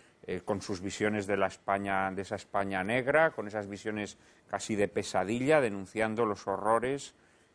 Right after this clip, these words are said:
eh, de su tiempo. Eh, claro, eh, el problema es que esos hombres, ¿eh?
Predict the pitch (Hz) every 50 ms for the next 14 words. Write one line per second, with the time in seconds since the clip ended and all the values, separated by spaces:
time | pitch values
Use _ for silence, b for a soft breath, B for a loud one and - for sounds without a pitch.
0 | _ - 104 101 98 95 92 90 101 98 - 104 87 104 104 95 87 82 - 78
1 | 82 - b b b b b b b b _ - - 104 101 98 95 90 - -
2 | - 123 135 180 104 - - - - 110 107 104 101 98 - 107 107 - - 104
3 | 101 104 113 131 147 175 214 226 - - - 117 160 185 - - - - - -
4 | - 104 98 95 85 - 110 - - 151 131 135 160 165 165 160 175 202 254 240
5 | - - - - - 98 120 165 220